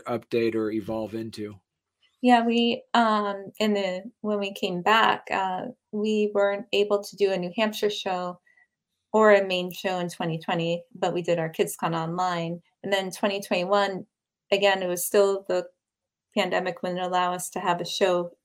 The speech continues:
Speaker 2: in spring. So we had our main event in twenty twenty-one. So I was bummed we couldn't do that New Hampshire show.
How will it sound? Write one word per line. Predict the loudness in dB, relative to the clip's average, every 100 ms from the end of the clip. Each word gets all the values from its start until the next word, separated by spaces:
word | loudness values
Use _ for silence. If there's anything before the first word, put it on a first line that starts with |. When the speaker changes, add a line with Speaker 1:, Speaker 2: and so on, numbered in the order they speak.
| _ _ _ -10
Speaker 2:
in | -8
spring. | -8 0 2 2 -2 -8 _ _ _ _
So | -4 -2
we | -2 0
had | 2 4
our | 2 2 0 -4 _ _ _
main | -6 -4 -4
event | -2 -2 -2 -6 -12 -20 -20 _ -10
in | -6
twenty | -2 -2 -2
twenty-one. | -4 -4 -4 -6 -8
So | -6
I | -4
was | 0
bummed | 0 0 -2
we | -4
couldn't | -2 -4 0
do | 0
that | 2 -2
New | -4
Hampshire | -4 -4 -4 -6 -6
show. | -4 0 0 -2